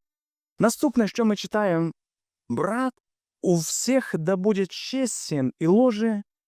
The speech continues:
непорочно, блудників і прелюбодіїв судить Бог". Слідуюче, що Господь говорить: перше — братолюбі, друге, що було страннолюбі, третє — співчуття, четверте говорить — шлюб.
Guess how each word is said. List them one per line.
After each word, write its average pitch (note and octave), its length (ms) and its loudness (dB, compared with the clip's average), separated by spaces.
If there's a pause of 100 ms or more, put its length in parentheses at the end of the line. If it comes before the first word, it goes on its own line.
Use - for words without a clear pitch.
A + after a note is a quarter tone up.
(240)
непорочно, D#3+ 880 2
блудників F#3 680 0
і D#3+ 80 -2
прелюбодіїв D#3+ 880 2 (140)
судить - 640 -2 (160)
Бог". - 400 -4 (200)
Слідуюче, C#4 460 -4
що - 220 -6
Господь F3+ 500 -2
говорить: B2+ 400 2
перше — A#3+ 280 -2
братолюбі, C#3 640 0 (380)
друге, C4+ 280 4
що A3 200 -2
було G#3 280 4
страннолюбі, F3 840 2
третє — B3 440 0
співчуття, E3+ 920 -4 (380)
четверте A3 440 -2
говорить — F#3+ 420 4
шлюб. A3+ 480 2